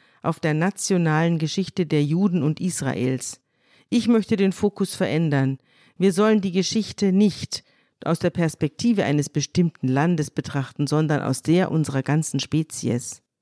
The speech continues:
Menschen denken in Geschichten, und wenn man ihnen keine große Erzählung über die Menschheit liefert, bleiben sie eben an den alten Geschichten kleben. In Israel gibt es zum Beispiel viele,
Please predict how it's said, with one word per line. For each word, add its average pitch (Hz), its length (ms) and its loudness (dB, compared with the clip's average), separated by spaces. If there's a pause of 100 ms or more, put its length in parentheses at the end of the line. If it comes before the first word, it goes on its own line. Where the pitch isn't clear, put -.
(760)
Menschen 214 460 4
denken 185 460 0
in 151 200 0
Geschichten, 139 640 -4 (300)
und 175 180 2
wenn 220 180 4
man 196 160 2
ihnen 185 300 2
keine 190 340 2
große 214 400 2
Erzählung 185 640 0
über 143 120 2
die 151 120 2
Menschheit 160 580 2
liefert, 131 560 -6 (480)
bleiben 175 380 0
sie 165 180 -4
eben 160 260 2
an 135 140 0
den 139 160 2
alten 165 340 -2
Geschichten 156 480 -2
kleben. 160 540 2
In 151 180 0
Israel 190 460 0
gibt 185 340 -2
es 180 140 0
zum 160 160 0
Beispiel 147 480 -2
viele, 190 400 2